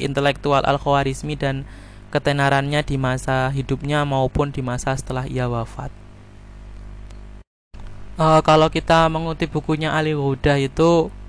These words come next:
mengenai ilmu aljabar itu, beliau menyebutkan bahwa ilmu aljabar itu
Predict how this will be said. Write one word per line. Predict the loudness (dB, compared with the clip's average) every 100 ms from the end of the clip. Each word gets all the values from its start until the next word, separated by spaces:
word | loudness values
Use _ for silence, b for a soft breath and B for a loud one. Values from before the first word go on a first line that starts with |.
| -4
mengenai | -2 0 0 0 2
ilmu | 2 4 2
aljabar | 2 2 2 2
itu, | 0 2 2
beliau | 4 2
menyebutkan | 2 -2 -4 0 0 2
bahwa | 2 6 6 6 2 -2 B B B B
ilmu | 0 0 2
aljabar | 0 0 -2 0 0
itu | 0 0 0 0 -2